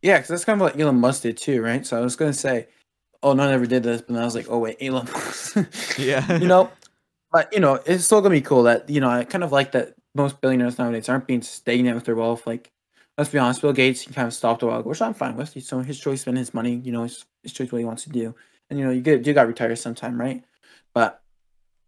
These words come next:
Speaker 1: you know, it's kind of cool to see the younger ones like Elon Musk, uh, Jeff Bezos. I think they're a lot younger than, like, Warren Buffett and, um, you know, uh, Bill Gates, let's say, right? So it's kind of good that, um, I think that, you know, the younger wa-,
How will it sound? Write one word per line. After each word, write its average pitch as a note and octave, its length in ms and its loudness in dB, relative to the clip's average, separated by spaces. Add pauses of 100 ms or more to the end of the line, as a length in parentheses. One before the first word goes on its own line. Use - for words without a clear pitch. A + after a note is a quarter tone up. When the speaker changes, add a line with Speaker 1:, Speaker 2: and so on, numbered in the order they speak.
(220)
Speaker 1:
you D3+ 80 -2
know, D3 100 2
it's C3+ 100 -4
kind D#3 120 2
of B2 80 -6
cool C3+ 140 -6
to B2 80 -10
see - 140 -6
the A#2+ 100 0
younger B2 260 0
ones A#2 240 -4
like - 200 -8
Elon A#2+ 200 -2
Musk, A#2+ 360 -4
uh, A#2+ 100 -4
Jeff - 240 -10
Bezos. A#2+ 360 -6
I A#2+ 100 -4
think B2+ 200 -10
they're B2 100 -2
a A#2 40 -4
lot A#2+ 140 -4
younger A#2+ 220 -4
than, G2+ 240 -10 (140)
like, A#2+ 240 -12 (140)
Warren B2+ 160 2
Buffett B2 460 -2
and, A3 200 -8
um, A#2+ 260 -10 (1700)
you C3+ 100 -6
know, A#2+ 140 0 (100)
uh, A#2+ 180 -2
Bill A#2+ 180 0
Gates, B2 300 -4
let's A#2 140 -8
say, A2+ 140 -4
right? A#2+ 260 -2 (340)
So - 80 -16
it's - 80 -8
kind D#3+ 140 -2
of B2 160 -6
good B2 180 2
that, A#2 240 0
um, A2+ 300 -4 (520)
I C#3 60 -10
think B2+ 220 -4
that, A#2 240 0
you B2 100 -2
know, A#2 140 0
the - 180 -8
younger C3+ 280 0
wa-, A#2+ 180 -4